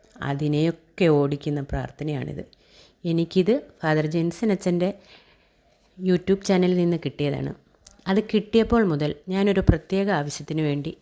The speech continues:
ഈ പ്രാർത്ഥന പ്രാർത്ഥിച്ചു. ഒപ്പം ഞാൻ പ്രാർത്ഥിച്ചതിന് ശേഷം പ്രാർത്ഥനാ സഹായം ആവശ്യമുള്ള എല്ലാവർക്കും ഞാനിത് ഷെയർ ചെയ്ത് കൊടുക്കുകയും ചെയ്തു. ഞാൻ പ്രാർത്ഥിച്ച ആ കാര്യങ്ങൾ എനിക്ക് സാധിച്ചു കിട്ടിയതുകൊണ്ട് ഞാൻ നിങ്ങൾക്കും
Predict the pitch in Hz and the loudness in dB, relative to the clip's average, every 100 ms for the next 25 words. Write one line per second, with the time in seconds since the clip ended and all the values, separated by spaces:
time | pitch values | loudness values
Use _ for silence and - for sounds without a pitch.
0 | - 185 - 156 139 - 151 - - 143 | -8 -4 0 0 0 -4 -6 -8 -6 -4
1 | 131 131 131 - 185 - _ _ _ _ | -4 -6 -8 -8 -10 -10 _ _ _ _
2 | - - - 190 185 - - 214 - 180 | -20 -20 -2 0 0 2 0 0 -10 -8
3 | 165 160 165 151 - 196 185 190 196 196 | -6 -4 -2 -4 -4 -10 -8 -4 -2 -2
4 | 180 135 - - - _ - 170 151 - | -2 -2 -4 -8 -12 _ -8 -2 -2 -2
5 | 165 160 - 165 165 170 170 160 - 180 | -2 -2 0 0 2 0 0 0 0 0
6 | 180 196 185 160 170 196 175 143 - - | 0 -2 -2 0 2 2 0 -2 -8 -12
7 | - - 156 151 156 160 175 151 151 196 | -12 -6 -2 0 -2 -2 0 0 2 2
8 | 160 143 143 131 147 147 127 131 - - | 2 0 -2 -4 -4 -4 -4 -6 -6 -12
9 | - - - - 214 220 220 180 139 - | -20 -20 -20 -8 -2 0 2 2 0 -6
10 | 160 175 156 - 147 135 139 160 - _ | -6 -2 -2 -4 -4 -4 -6 -8 -14 _
11 | 156 151 156 - 147 135 139 196 170 - | -4 -2 -2 -2 0 0 -2 -2 -2 -2
12 | 131 131 135 220 - - - _ 156 151 | -2 -2 -4 -8 -14 -20 -20 _ 0 2
13 | 156 147 147 - 254 | 2 2 0 -2 -8